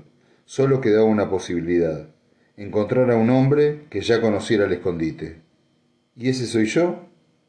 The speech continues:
"Al parecer sí". Yo lo ignoraba entonces, pero aunque mi mente va razonando de forma más lenta, aún funciona en la dirección correcta. Con qué facilidad encontramos el extremo estelar.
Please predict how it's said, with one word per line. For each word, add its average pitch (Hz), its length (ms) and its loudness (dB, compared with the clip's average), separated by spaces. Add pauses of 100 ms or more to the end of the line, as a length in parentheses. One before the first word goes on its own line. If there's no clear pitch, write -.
(300)
"Al 95 180 -8
parecer 92 460 0
sí". - 380 -6 (840)
Yo - 160 -2
lo 147 80 0
ignoraba 127 460 2
entonces, 82 680 -4 (300)
pero 101 160 0
aunque 95 200 -2
mi 90 120 -4
mente 131 340 0
va 110 140 2
razonando 107 640 0
de 87 80 2
forma 107 320 -2
más 110 180 -2
lenta, 110 760 -4
aún 127 340 0
funciona 117 460 -2
en 101 80 -2
la 92 80 0
dirección 87 460 -2
correcta. 80 600 -8 (1300)
Con 101 140 -14
qué 143 140 -4
facilidad 113 520 0
encontramos 104 580 -2
el 92 80 -2
extremo 110 400 -2
estelar. 107 680 -2